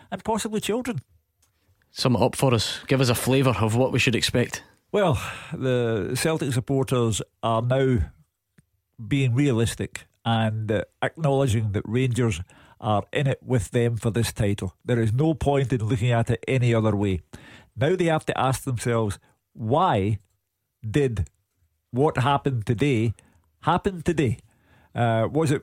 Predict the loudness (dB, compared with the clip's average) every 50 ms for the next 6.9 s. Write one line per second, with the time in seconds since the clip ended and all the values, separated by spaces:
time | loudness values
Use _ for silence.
0 | -8 -10 -4 0 0 0 0 0 -2 -2 -2 -4 -2 -2 -2 -2 -2 -4 -6 -8
1 | -4 -2 -2 -2 -2 -2 -2 -2 -2 -2 -4 -2 0 0 0 -2 -2 -6 -10 _
2 | _ _ _ _ _ _ _ -20 _ _ _ _ _ _ _ _ -2 -2 0 0
3 | 0 0 0 0 0 -2 -2 -2 0 0 0 0 0 -2 0 0 0 0 0 -2
4 | -2 0 0 0 2 2 0 0 2 2 2 2 2 2 0 -2 -4 0 0 0
5 | 0 0 -2 -4 -2 0 0 2 4 4 2 2 0 -2 -2 -2 -2 -2 -4 _
6 | -10 -20 -20 -20 _ _ _ _ _ _ 0 2 4 4 4 4 2 0